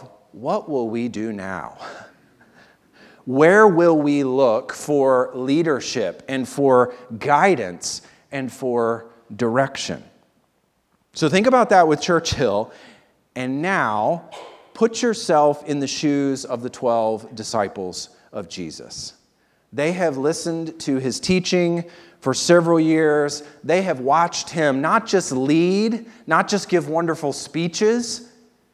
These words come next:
but they have watched him perform miracles. They have listened to him claim to be the Son of God. They have been with him every step of the way throughout his ministry.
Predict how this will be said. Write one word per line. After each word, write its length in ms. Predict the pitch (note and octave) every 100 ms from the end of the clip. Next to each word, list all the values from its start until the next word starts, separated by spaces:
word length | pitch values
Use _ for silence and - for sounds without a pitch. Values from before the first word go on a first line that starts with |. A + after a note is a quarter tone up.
| _ _ _
but 140 | D#3+ E3+
they 120 | G3+
have 140 | G#3
watched 400 | D#3 D#3+ F#3 -
him 200 | G3 F3+
perform 720 | F#3 D#3 C3+ C#3 B2 A#2 A2+ - -
miracles. 800 | A#2+ D3+ F#3 G#3 G#3+ G#3+ A3 G#3 - - -
They 160 | E3+
have 140 | F#3 C3+
listened 600 | C#3 E3+ - G3 F#3 -
to 200 | F3+ D#3
him 260 | D3 C3+
claim 680 | B2 - D#3 D#3+ F3 F3 F3+ - _
to 140 | - C#3
be 260 | C#3 D#3
the 100 | C#3
Son 380 | - C#3+ C3+ B2+
of 260 | B2 G#2 G2
God. 540 | C#3+ D#3 D#3 D#3 D#3 - - -
They 160 | C#3+ D3+
have 280 | C#3+ A#2+ - - _ - G#2
been 360 | F3 F#3+ F3
with 240 | D#3 F3 E3+
him 240 | D#3+ D#3
every 300 | C#3+ D#3 E3
step 320 | D#3 E3 D3
of 60 | C#3+
the 80 | C3+
way 220 | C#3+ C#3
throughout 400 | C#3 B2+ B2 G#2+
his 220 | A#2+ A2+
ministry. 680 | A#2+ D#3+ F3+ - F3+ E3